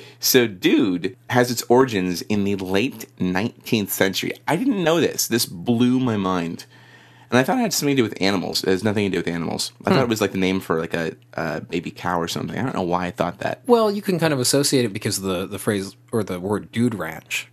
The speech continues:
Speaker 1: Right.
Speaker 2: And dudes being associated with cowboys and what have you.
Speaker 1: Dude Ranch wasn't recorded until the nineteen twenties. So
Speaker 2: Really?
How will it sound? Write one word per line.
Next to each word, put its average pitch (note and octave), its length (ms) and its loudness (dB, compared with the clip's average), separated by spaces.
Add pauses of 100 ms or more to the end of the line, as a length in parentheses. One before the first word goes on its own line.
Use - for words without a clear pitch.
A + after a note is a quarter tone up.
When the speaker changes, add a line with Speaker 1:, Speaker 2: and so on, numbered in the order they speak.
(220)
Speaker 1:
Right. G2+ 200 4
Speaker 2:
And F#2+ 240 -4
dudes B2 280 2
being G#2+ 200 -2
associated G#2 440 0
with F2 160 -8
cowboys G2 520 -2
and F2+ 80 -6
what D#2+ 100 -10
have D#2+ 220 -12
you. E2 180 -12
Speaker 1:
Dude C3 140 6
Ranch A#2+ 260 2
wasn't G2 300 2
recorded F#2+ 380 0
until F2+ 180 -2
the E2+ 80 -2
nineteen E2+ 260 -4
twenties. - 460 -4 (100)
So - 260 -2
Speaker 2:
Really? C#3+ 460 0